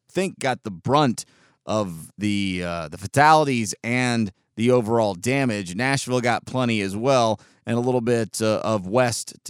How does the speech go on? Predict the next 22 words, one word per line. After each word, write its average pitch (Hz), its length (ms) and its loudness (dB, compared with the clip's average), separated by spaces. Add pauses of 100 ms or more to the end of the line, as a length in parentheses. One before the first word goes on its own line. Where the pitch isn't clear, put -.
uh, 87 180 -8
Tennessee 107 640 -2
side 104 400 -2
of 95 100 -8
Nashville 101 580 -6 (420)
did 104 340 -2
so 98 560 -4
also. 110 600 -4 (440)
I 101 120 -6
don't 107 160 0
have 113 160 2
all 107 100 2
those 101 200 -2
numbers 98 300 -4
in 87 100 -10
front 120 200 -2
of 107 60 0
me. 104 100 -2
I'm 101 100 -4
just 95 180 -8
kinda 110 220 -4
focusing 107 720 0